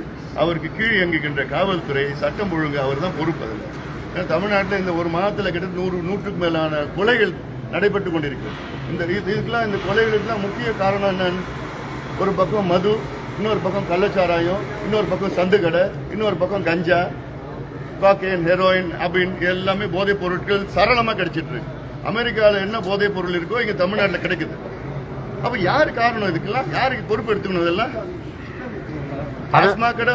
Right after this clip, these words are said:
Speaker 1: ஐயாயிரம் தான் இருக்கு தமிழ்நாட்டுல, சந்து கடை இருபத்தையாயிரம் சந்து கடை இருக்கு. சி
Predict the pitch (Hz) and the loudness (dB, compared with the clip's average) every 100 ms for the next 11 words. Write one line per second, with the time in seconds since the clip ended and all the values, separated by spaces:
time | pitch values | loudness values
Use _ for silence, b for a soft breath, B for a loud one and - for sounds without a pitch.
0 | 220 214 233 226 240 226 208 190 185 202 | 2 2 0 0 0 0 0 0 0 2
1 | 185 135 117 - - - 190 226 220 240 | 0 0 -4 -6 -8 0 0 2 2 4
2 | 208 240 226 214 196 214 254 233 185 139 | 4 4 2 2 2 0 0 2 2 0
3 | 120 135 - 156 156 - 123 - - 143 | -6 -10 -14 -12 -8 -6 -6 -8 -6 -6
4 | - 135 | -6 -6